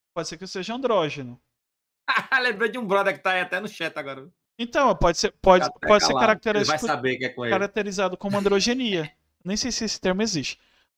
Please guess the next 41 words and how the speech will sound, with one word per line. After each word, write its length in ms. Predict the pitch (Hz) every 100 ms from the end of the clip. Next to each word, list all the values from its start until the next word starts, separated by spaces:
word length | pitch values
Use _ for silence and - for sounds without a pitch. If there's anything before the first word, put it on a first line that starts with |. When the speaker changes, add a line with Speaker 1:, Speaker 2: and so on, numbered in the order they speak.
| _
Speaker 1:
Mas 720 | 156 156 156 151 151 151 95
Speaker 2:
Androgenia. 460 | 101 101 95 98 123 _ _ _ 175
Speaker 1:
É, 420 | 156 139 143 165
é 40 |
isso. 360 | 185 151 - - _ _ _ _ _ _ _ _ _
Se 100 | 370
eu 40 |
falei 180 | 381 349
alguma 160 | 254 240
coisa 200 | 247 220
errada 200 | 208 202
aqui, 140 | 214
me 80 | 214
perdoe, 400 | 233 247 170 127
pelo 160 | 156 147
amor 100 | 185
de 100 | 214
Deus. 160 | _ _ _ _ _ _ _ -
É. 100 | 165
Speaker 2:
Que 100 | 165
viagem, 460 | 147 113 120 143
pra 140 | 139 127
mim 120 | 135
esses 180 | 143 135
caras 240 | 147 135
aí 100 | 131
era, 180 | 165 160
era, 220 | 120 120
né, 120 | 90 127
aquela 280 | 123 117
drag, 460 | 87 - 85 113 123
drag, 300 | 87 120 127
né? 220 | 131 165 -
Speaker 1:
Não, 240 | 220 175
drag 340 | 160 190 220 214
Speaker 2:
Esse 140 | 233
Speaker 1:
queen 80 | 233
é 40 |
Speaker 2:
cara 40 | 233
Speaker 1:
outra 240 | 233 330
coisa. 520 | - 196 151 131 120